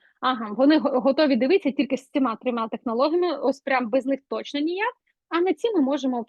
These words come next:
трошечки змін-, змінювати пріоритизацію. Далі.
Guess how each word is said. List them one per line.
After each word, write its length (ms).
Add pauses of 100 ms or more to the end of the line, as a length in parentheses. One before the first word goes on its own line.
трошечки 760
змін-, 380
змінювати 720
пріоритизацію. 840 (680)
Далі. 420